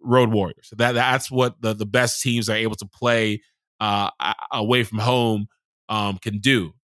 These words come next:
They can compartmentalize, they can lean on each other, they know how to ask for help, and they're, uh, I think, so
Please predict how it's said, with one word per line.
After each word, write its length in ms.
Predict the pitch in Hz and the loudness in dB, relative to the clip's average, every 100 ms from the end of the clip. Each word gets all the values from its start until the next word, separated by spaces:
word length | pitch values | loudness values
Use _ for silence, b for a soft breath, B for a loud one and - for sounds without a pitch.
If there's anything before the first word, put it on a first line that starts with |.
| _ 110 | _ -4
They 160 | 117 | -2
can 120 | 113 | -2
compartmentalize, 1160 | 110 117 120 113 107 120 117 113 113 113 104 104 | -2 0 2 0 2 2 4 4 4 4 0 -2
they 180 | 113 113 | -2 -2
can 300 | - 107 104 | -2 -4 -2
lean 100 | 117 | -2
on 120 | 113 | -2
each 140 | 107 | -2
other, 280 | 120 110 110 | -2 0 0
they 100 | 110 | 0
know 120 | 110 | -2
how 100 | 110 | 0
to 120 | 110 117 | 0 0
ask 220 | 110 - | -2 -4
for 100 | 104 | -4
help, 320 | 113 110 110 _ _ _ _ | 0 0 -2 _ _ _ _
and 360 | 113 113 107 120 - | -4 0 -2 -4 -4
they're, 480 | 117 113 110 110 - _ | 0 2 4 2 -4 _
uh, 360 | 110 107 107 101 | -6 -4 -4 -4
I 60 | 104 | -6
think, 220 | 113 101 _ _ _ | -8 -8 _ _ _
so 680 | - - - 147 156 151 143 | -8 -4 0 2 4 2 0